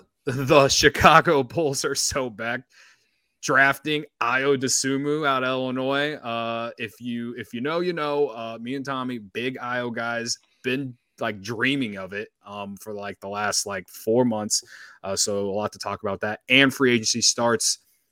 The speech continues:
tomorrow to, yeah, tomorrow, uh, tomorrow as in Monday, uh, maybe today if you're listening late Sunday night. Anyway, a lot to talk with that. And then Bears training camp started this week. Andy Dalton's beard,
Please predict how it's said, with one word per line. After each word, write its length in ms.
tomorrow 760
to, 220
yeah, 260
tomorrow, 360
uh, 320
tomorrow 460
as 220
in 100
Monday, 760
uh, 260
maybe 320
today 400
if 100
you're 120
listening 520
late 220
Sunday 300
night. 260
Anyway, 600
a 40
lot 160
to 80
talk 180
with 100
that. 180
And 140
then 380
Bears 260
training 240
camp 220
started 320
this 200
week. 280
Andy 220
Dalton's 340
beard, 340